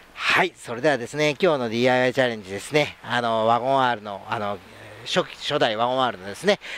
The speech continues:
あの、オイル交換させていただきました。これね、他のスズキ車にもね、あの、同じK六へ積んでる車、大体似通った方法になると思いますので、えー、皆さんもディーアイワイ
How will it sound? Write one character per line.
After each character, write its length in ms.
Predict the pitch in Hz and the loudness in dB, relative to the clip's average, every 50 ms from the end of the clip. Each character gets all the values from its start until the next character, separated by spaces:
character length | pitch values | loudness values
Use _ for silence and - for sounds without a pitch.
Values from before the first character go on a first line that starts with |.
| - - | -10 -4
あ 140 | 110 117 117 | -2 0 0
の、 580 | 117 110 110 107 107 104 104 101 101 101 101 113 | 2 4 4 4 4 4 4 4 2 2 2 2
オ 80 | 123 131 | 2 2
イ 40 | 131 | 2
ル 40 | |
交 180 | 139 - 147 135 | 2 2 2 2
換 220 | 110 107 98 90 - - - - | 2 0 -2 -2 -4 -10 -20 -16
さ 180 | - - 117 | -6 -6 -6
せ 80 | - - | -4 -2
て 80 | 123 | -4
い 60 | 113 95 | -2 0
た 80 | 123 | 0
だ 80 | 120 117 | 0 0
き 80 | 139 | 2
ま 100 | 147 143 | 0 0
し 80 | 139 - | 0 2
た。 200 | - 101 87 - - _ - - - - - - - | 0 0 0 0 -8 _ -18 -16 -16 -14 -14 -14 -2
こ 120 | - 208 240 | 0 2 2
れ 80 | 254 | 4
ね、 100 | 277 294 | 2 2
他 240 | 247 247 - 285 285 | 0 0 -2 -2 -2
の 320 | 294 294 294 294 294 294 | -2 -4 -4 -4 -4 -4
ス 120 | - - 269 | -4 -4 -4
ズ 120 | 269 294 | -4 -4
キ 80 | 254 - | -2 0
車 140 | - 330 294 | 0 -2 -2
に 80 | 269 | -2
も 140 | 226 185 160 | -4 -4 -2
ね、 240 | 156 160 165 170 175 | 0 2 2 2 0
あ 160 | 170 165 160 | -2 -4 -4
の、 500 | 156 156 151 151 147 147 147 143 143 123 - - 151 | -2 -2 -2 0 -2 -2 -4 -6 -8 -10 -12 -8 -4
同 220 | 156 160 170 180 | -2 2 2 2
じ 80 | 175 - | 2 4
K 200 | - 185 196 202 | 2 4 4 4
六 200 | 208 196 240 220 | 2 2 4 2
へ 40 | 185 | 2
積 160 | - - 156 | 2 -2 -8
ん 80 | 147 | -2
で 80 | 147 147 | -2 -2
る 80 | 143 135 | 0 0
車、 300 | 147 143 143 139 139 127 | -2 -2 0 0 2 2
大 200 | 147 151 180 185 | 4 2 2 2
体 140 | 214 196 | 2 0
似 120 | 196 196 185 | 2 2 2
通 60 | 208 | 2
っ 160 | 214 220 214 | 2 2 -2
た 240 | - - 151 123 - - - - - - - | -2 0 0 0 0 -2 -12 -20 -20 -16 0
方 200 | - 165 165 151 | 4 4 4 6
法 140 | 151 156 160 | 4 2 2
に 60 | 170 | 2
な 100 | 185 180 | 2 0
る 60 | 160 | 2
と 100 | - 139 | -2 -4
思 200 | 131 139 151 170 | -2 0 0 0
い 40 | 190 | 2
ま 140 | 208 220 208 | 2 0 -2
す 100 | - 196 | -2 -2
の 140 | 175 147 123 | -2 0 2
で、 260 | 127 120 113 98 - - - - - - | 2 2 2 0 -4 -8 -16 -14 -2 0
え 120 | 135 131 | 0 0
ー、 20 | |
皆 180 | 131 143 147 143 | 2 2 0 0
さ 140 | - 135 127 | 2 0 -2
ん 80 | 139 | 0
も 100 | 160 165 | -2 -2
デ 120 | 143 151 151 | 0 2 2
ィ 60 | 151 | 4
ー 80 | 151 143 | 4 4
ア 80 | 143 | 4
イ 80 | 143 139 | 2 2
ワ 100 | 123 110 | 2 0
イ 100 | 101 | -2